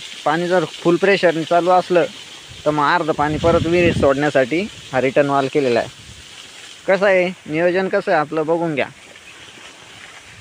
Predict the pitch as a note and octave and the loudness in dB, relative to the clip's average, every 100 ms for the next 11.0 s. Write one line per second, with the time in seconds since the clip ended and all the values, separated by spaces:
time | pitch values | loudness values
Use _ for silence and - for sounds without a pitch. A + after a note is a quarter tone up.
0 | - - - - C#3 E3 D3 D3 C#3 D3 | -20 -20 -18 -8 -4 0 2 2 2 0
1 | D3+ D3+ D3 D3+ D3+ D3 D3 D3+ D#3 - | 2 0 0 0 0 2 0 0 -2 -4
2 | D#3+ F#3 - - - - B2+ - D3 C#3+ | -6 -6 -12 -20 -12 -4 -4 -2 -4 -2
3 | C#3+ C#3+ D3+ C#3+ D3 D3 C3 D#3 - - | -2 -2 -6 -4 -4 -4 -4 -4 -6 -20
4 | - - - - - C#3 C#3 D3+ E3 E3+ | -20 -20 -20 -20 -8 -4 0 0 0 -2
5 | D#3+ F3+ E3+ E3+ F3 F3+ D3+ C3+ C3+ C#3 | -8 -8 -6 -2 -2 -2 -4 -6 -4 -4
6 | C3+ C3+ C#3 D3 C#3+ A#2+ A#2+ B2 - - | 0 0 2 0 -2 -4 -8 -12 -14 -20
7 | _ - _ _ _ - - G3+ A3 G#3+ | _ -20 _ _ _ -20 -8 -6 -6 -6
8 | A3 G#3 D#3 C3+ _ _ - E3 E3+ E3+ | -6 -6 -8 -10 _ _ -8 -6 -6 -6
9 | F3 F3 D#3 - D#3+ D#3+ D3+ D3 C#3+ - | -8 -8 -10 -12 -10 -8 -8 -8 -8 -8
10 | D3 D3 C#3+ D3 C#3+ D3 D#3+ D3 C#3+ | -12 -10 -8 -8 -10 -12 -12 -8 -8